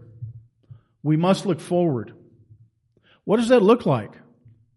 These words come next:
We must shed the chains that have kept us in bondage, racist, anti-Semitic, xenophobic.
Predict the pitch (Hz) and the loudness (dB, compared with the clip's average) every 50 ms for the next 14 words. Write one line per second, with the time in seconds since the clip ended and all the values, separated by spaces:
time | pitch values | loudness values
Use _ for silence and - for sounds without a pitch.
0 | _ _ _ _ _ _ _ _ _ _ _ _ _ _ _ _ _ _ _ _ | _ _ _ _ _ _ _ _ _ _ _ _ _ _ _ _ _ _ _ _
1 | _ _ _ _ _ _ - 156 170 180 196 185 - - - - - 196 208 226 | _ _ _ _ _ _ -4 -2 0 2 2 2 0 0 -4 -2 2 4 4 4
2 | 233 220 233 220 156 - - - 226 220 196 185 185 180 175 185 190 175 - - | 4 4 2 -4 -4 -2 -2 0 2 4 4 4 4 4 2 0 -2 -4 -6 -10
3 | - - 165 160 151 139 - - 180 170 - 180 160 147 - 165 147 131 139 151 | -6 -2 0 0 0 0 0 0 0 0 0 -2 -2 -2 0 -2 -2 2 2 2
4 | 160 165 151 127 110 98 - - - - _ _ _ _ _ _ _ _ _ - | 4 4 2 0 -2 -6 -10 -16 -18 -20 _ _ _ _ _ _ _ _ _ -6
5 | 117 135 143 147 143 131 - - 143 131 123 - - - - _ _ _ _ _ | -2 0 2 2 2 2 0 -2 -4 -4 -4 -8 -12 -20 -20 _ _ _ _ _
6 | _ _ - 160 160 151 147 143 - - 131 127 131 131 135 131 135 139 131 - | _ _ -2 0 0 0 0 -2 -2 -4 -4 -4 -2 -2 -2 -2 -2 -4 -6 -8
7 | - - _ _ _ _ _ - 139 110 151 156 151 151 151 151 151 143 143 143 | -16 -20 _ _ _ _ _ -8 -4 0 2 4 4 2 2 2 2 4 4 4
8 | 151 147 147 - - - | 4 4 2 0 -8 -20